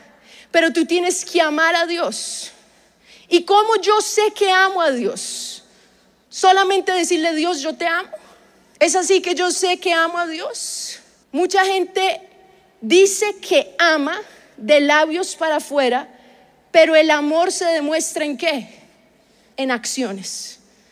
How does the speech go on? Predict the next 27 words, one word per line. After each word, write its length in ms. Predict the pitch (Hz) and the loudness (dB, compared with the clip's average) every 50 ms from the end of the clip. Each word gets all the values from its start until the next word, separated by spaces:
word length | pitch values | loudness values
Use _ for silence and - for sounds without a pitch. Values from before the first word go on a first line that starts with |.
| _ _ _ _ _ _ _ - - - | _ _ _ _ _ _ _ -20 -14 -10
Yo 260 | 220 202 359 381 392 | 0 4 4 4 6
puedo 240 | 392 403 427 415 415 | 4 2 2 4 4
decir 420 | 415 392 339 - - 359 359 - - | 2 2 0 2 2 2 0 0 -2
que 220 | - 349 - - - | -4 -4 -4 -4 0
amo 320 | 320 339 359 392 403 392 392 | 2 4 4 4 2 0 -2
a 100 | 359 294 | -2 0
Dios, 760 | 277 262 254 240 240 226 - - - - - - - - - - - _ _ _ _ _ - | 0 0 2 2 0 0 -4 -8 -10 -8 -10 -10 -10 -12 -14 -18 -20 _ _ _ _ _ 0
pero 160 | 311 302 302 | 2 2 2
estar 260 | 285 - 320 302 302 | 2 0 0 0 0
viviendo 300 | 240 320 320 320 330 330 | 0 -2 -2 -2 -2 -4
una 160 | 320 311 302 | -4 -4 -4
vida 240 | 294 302 311 311 311 | -2 -2 -2 0 2
de 120 | 302 294 220 | 2 0 0
pecado. 580 | - 269 262 262 - 285 277 247 220 208 185 - | -2 -6 -6 -2 -2 0 0 0 -2 -4 -10 -4
¿Qué 100 | - 320 | 0 0
le 100 | 320 320 | 0 2
estoy 260 | 330 330 - - 330 294 | 0 -2 -4 -4 -6 -4
diciendo 480 | 254 311 302 - 294 302 302 302 294 | -2 -2 -2 -2 -2 -4 -6 -2 -2
a 60 | 294 | -2
Dios 220 | 294 285 277 285 - | -4 -4 -6 -8 -8
con 180 | - 285 277 | -8 -8 -8
mis 140 | 277 254 - | -6 -6 -6
acciones? 760 | 262 247 - - 277 262 254 208 202 - - - - - - _ _ _ _ _ _ _ _ _ _ _ | -6 -8 -8 -8 -8 -8 -8 -8 -10 -12 -14 -14 -14 -16 -18 _ _ _ _ _ _ _ _ _ _ _
Que 120 | - 262 | -6 -6
no 180 | 247 240 233 226 | -4 -2 -2 -2
lo 180 | 226 226 226 | -2 -4 -6
amo. 220 | 220 196 202 190 | -8 -10 -12 -14